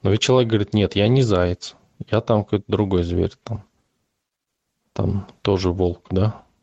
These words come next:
но поменьше». Вот такой. Похожий на зайца. <laughs> Понимаете? От непринятия себя он начинает подходить близко к волкам.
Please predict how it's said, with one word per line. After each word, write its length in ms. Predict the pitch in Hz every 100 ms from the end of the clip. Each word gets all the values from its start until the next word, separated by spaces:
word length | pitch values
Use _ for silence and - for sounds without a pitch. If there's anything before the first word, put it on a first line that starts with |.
| -
но 120 | 107
поменьше». 580 | 95 92 90 87 - - - _ _ _ _ _ _ _ _ _ _ -
Вот 180 | 107
такой. 440 | - - - 92 - _ _ _ _ _ _ _ _ _ _
Похожий 400 | - - 113 95 92
на 140 | 90
зайца. 440 | 92 92 - - - - -
<laughs> 260 | - _ _
Понимаете? 540 | - 117 - 170 - - _ _ _ - - - - _ _ -
От 220 | 107 -
непринятия 600 | 123 123 131 135 101 107
себя 580 | 98 - 113 156 196 165
он 220 | - 104
начинает 540 | 110 - 127 151 - - _
подходить 500 | - - 120 127 135
близко 360 | 101 123 - 101
к 100 | -
волкам. 560 | 101 95 - 87 87